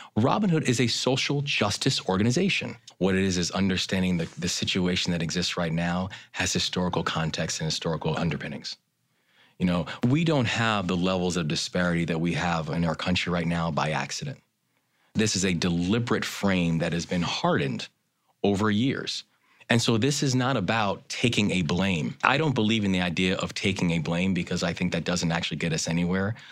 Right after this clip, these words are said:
What I do believe is we have to address the current existence,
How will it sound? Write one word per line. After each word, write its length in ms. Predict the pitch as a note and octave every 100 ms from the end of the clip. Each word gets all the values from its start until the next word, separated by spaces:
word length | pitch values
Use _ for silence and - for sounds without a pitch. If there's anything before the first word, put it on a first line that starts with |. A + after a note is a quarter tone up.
| -
What 160 | F#2+ G2
I 100 | F2+
do 220 | D#2 A#2+
believe 380 | C#3 F2 E2+ E2+
is 240 | E2 D#2+ - -
we 80 | F#2
have 220 | E2+ F#2
to 140 | - F2+
address 320 | E2 F#2 F2+
the 200 | - F#2
current 320 | - G#2+ F#2+
existence, 680 | D#2+ D2+ G2+ - C3 C#3